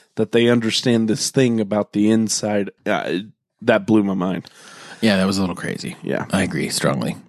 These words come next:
Speaker 1: So, there's that.
Speaker 2: There is that. Okay, so recap. The Proctors are coming to the dam.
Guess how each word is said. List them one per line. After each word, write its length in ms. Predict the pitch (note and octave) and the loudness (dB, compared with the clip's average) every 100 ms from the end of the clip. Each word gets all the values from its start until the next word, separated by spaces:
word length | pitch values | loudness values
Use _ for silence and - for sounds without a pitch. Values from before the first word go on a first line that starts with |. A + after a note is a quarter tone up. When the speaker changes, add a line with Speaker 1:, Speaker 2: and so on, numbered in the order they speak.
| _ _ _ _ _ _ _ _ _ _ | _ _ _ _ _ _ _ _ _ _
Speaker 1:
So, 260 | - - - - - - - | -6 -6 -8 -16 -18 -18 0
there's 240 | C3 A#2 - | 2 2 0
that. 240 | - - - | -6 -8 0
Speaker 2:
There 160 | A2+ F#2 | 2 2
is 200 | F#2 F2+ | -2 -2
that. 260 | D#2+ - - _ - | -4 -6 -16 _ -4
Okay, 300 | B2 - F#2+ - - - | -2 0 -2 -4 -12 -6
so 420 | - A2+ G2 G2+ - _ | 0 2 2 -2 -8 _
recap. 560 | G#2 C3 C3+ - E2 - - - _ _ _ _ _ _ _ | 0 2 2 -2 -6 -8 -16 -18 _ _ _ _ _ _ _
The 80 | - | -2
Proctors 420 | C#3+ D3+ D3 B2+ | 0 2 0 2
are 40 | |
coming 240 | C3 B2 A#2 | 2 2 2
to 100 | G2+ | -2
the 80 | G2 | -4
dam. 340 | F#2+ D2 | -4 -6